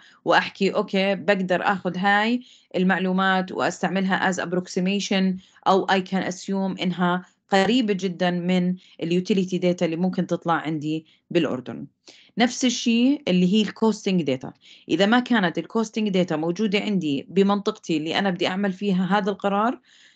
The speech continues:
لازم أتأكد إنه الدولة أو المكان اللي أخذت منها ال cost data هي قريبة جدًا من ال-، المنطقة اللي أنا فيها.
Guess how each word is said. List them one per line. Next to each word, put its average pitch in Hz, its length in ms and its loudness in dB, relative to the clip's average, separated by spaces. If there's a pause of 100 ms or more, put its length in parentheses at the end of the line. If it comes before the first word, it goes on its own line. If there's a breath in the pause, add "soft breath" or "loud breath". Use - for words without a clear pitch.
(120)
لازم 208 520 2
أتأكد 180 640 -4
إنه 175 500 -2
الدولة 170 640 2
أو 165 200 0
المكان 190 400 0
اللي 156 180 -6
أخذت 220 340 -6
منها 185 200 2
ال 156 60 -4
cost 240 300 0
data 220 480 0 (360 loud breath)
هي 220 180 4
قريبة 202 520 0
جدًا 185 500 -2 (260)
من 180 320 2
ال-، 175 360 -4
المنطقة 175 560 -2
اللي 143 160 0
أنا 139 140 -4
فيها. 120 320 -14